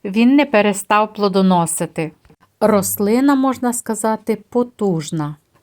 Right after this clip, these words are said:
з добре розвиненим листям, яке прикриває плоди.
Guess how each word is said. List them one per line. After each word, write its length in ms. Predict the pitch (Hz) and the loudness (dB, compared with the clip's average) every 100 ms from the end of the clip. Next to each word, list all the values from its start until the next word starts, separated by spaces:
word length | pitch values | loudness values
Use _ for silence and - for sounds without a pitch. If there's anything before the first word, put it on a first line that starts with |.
| - | -10
з 180 | 190 180 | -6 -2
добре 480 | 226 220 190 202 - | 2 2 2 0 0
розвиненим 800 | 208 208 190 185 208 190 196 185 | -2 -2 -2 -2 -2 0 2 2
листям, 460 | 185 240 277 - 185 - | 2 -2 -4 -4 -4 -4
яке 360 | 202 196 190 190 | -4 -4 -2 -4
прикриває 680 | 190 196 196 190 185 170 | -4 -6 -4 -2 0 -2
плоди. 540 | 165 185 185 170 165 | -6 -4 -4 -2 -4